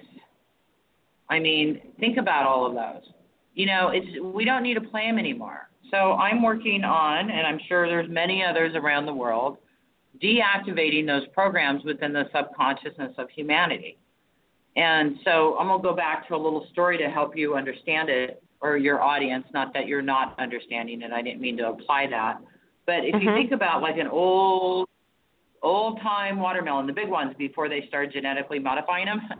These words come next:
Speaker 1: <laughs> Remember the
Speaker 2: Mm-hmm, yeah.
Speaker 1: old big ones with all the seeds in 'em?
Speaker 2: Yes,
Speaker 1: Okay.
Speaker 2: yes,
Speaker 1: So
Speaker 2: yes.
Speaker 1: God showed me that.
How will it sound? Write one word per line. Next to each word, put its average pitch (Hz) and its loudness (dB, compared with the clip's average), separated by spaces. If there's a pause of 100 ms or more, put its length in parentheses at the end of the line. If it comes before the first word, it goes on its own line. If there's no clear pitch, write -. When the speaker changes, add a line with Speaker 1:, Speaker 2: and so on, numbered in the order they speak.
Speaker 1:
<laughs> - -14
Remember 180 4
the 226 8
Speaker 2:
Mm-hmm, 226 8
yeah. 208 8
Speaker 1:
old 185 0
big 202 -2
ones 202 0
with 185 0
all 180 2
the 185 -2
seeds 202 -4
in 208 -4
'em? 220 -4 (680)
Speaker 2:
Yes, 240 2
Speaker 1:
Okay. - -4
Speaker 2:
yes, 170 -4
Speaker 1:
So 202 -2
Speaker 2:
yes. 190 0
Speaker 1:
God 214 2
showed 196 0
me 156 -4
that. 104 -6